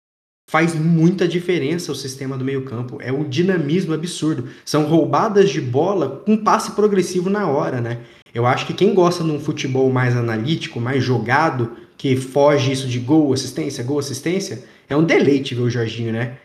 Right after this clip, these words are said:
O que que vocês acham aí? Eu acho que na Premier League o Saul começou, não foi muito bem. O Jorginho entrou contra o Villa, estabeleceu ali a meiuca,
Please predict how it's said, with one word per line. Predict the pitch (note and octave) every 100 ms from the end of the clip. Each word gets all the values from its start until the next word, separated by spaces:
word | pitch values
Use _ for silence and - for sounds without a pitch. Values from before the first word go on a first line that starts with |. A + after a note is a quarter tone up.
| _
O | _
que | C3
que |
vocês | C3 F3 C#3+
acham | C3+ C3 C3
aí? | A#2 A2+
Eu | A#2
acho | B2+
que | - E3 C3+ G#2 - - _ _ _ -
na | C3
Premier | B2 D3 C3+
League | B2+ C3
o | -
Saul | - C#3 C#3
começou, | C#3+ C#3 B2 B2+ D3+ E3+
não | D#3
foi | - D3
muito | C#3 C3+ C3+
bem. | B2 B2 E3 F#3+ - _
O | C#3 C#3 C3
Jorginho | C3+ B2 C#3 D3+
entrou | B2+ - C#3
contra | D3 D#3 D3
o |
Villa, | A#2+ C3 F3+ G3
estabeleceu | G3 - D3 D#3 D3 - D#3+ E3
ali | D3+ D3
a | D3
meiuca, | C#3+ C3 D#3+ F#3+ G3